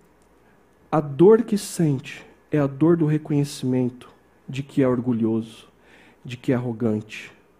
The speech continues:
de que é autônomo.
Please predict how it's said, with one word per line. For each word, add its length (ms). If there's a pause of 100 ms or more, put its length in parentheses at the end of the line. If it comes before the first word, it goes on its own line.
(2750)
de 120
que 140
é 20
autônomo. 560